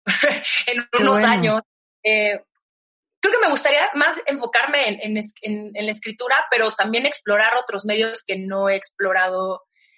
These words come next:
Speaker 1: Y, pero creo que todo, todo a su tiempo y todo poco a poco. Porque
Speaker 2: Ahora,
Speaker 1: cuando
Speaker 2: Romina, que me llama la atención, ¿tú escribiendo eres más seria o más relajada? A mí me pasa, por ejemplo, que en cámara soy de una manera, escribiendo es otra,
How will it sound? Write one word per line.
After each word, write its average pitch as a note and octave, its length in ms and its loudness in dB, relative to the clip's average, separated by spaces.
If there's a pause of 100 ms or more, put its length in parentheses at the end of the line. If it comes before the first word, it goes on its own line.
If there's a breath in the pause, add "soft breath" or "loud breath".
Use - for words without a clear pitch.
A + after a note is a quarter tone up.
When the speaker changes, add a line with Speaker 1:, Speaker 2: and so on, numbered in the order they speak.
(220)
Speaker 1:
Y, E3+ 640 -8 (560)
pero A#3 140 2
creo C4+ 100 2
que D4+ 140 2
todo, C4 360 2
todo C#4 140 2
a D4+ 60 2
su A#3+ 180 -2
tiempo G#3+ 380 0 (120)
y G3+ 80 -14
todo A3+ 220 0
poco G#3 240 -2
a F#3+ 140 -2
poco. - 400 -8 (360)
Porque G3 300 -4
Speaker 2:
Ahora, B3+ 280 4
Speaker 1:
cuando A#3+ 100 2
Speaker 2:
Romina, B3 380 2
que A#3 140 0
me A3+ 180 2
llama A#3 200 2
la D4 60 2
atención, G3+ 480 0
¿tú C4 120 2
escribiendo D4 600 2
eres C#4 240 2
más B3+ 180 0
seria C4+ 640 0 (340 loud breath)
o G#3 120 2
más G3+ 180 4
relajada? E3 560 2 (600 soft breath)
A G#3+ 40 2
mí A#3 140 4
me C4 100 2
pasa, C#4 300 0
por A#3+ 100 0
ejemplo, A3 380 0
que F#3+ 180 0
en F3+ 100 -2
cámara A3 440 2
soy G#3+ 160 0
de G#3+ 80 2
una G#3+ 120 2
manera, G3+ 360 2
escribiendo G3 500 0
es A3 80 2
otra, G#3 560 2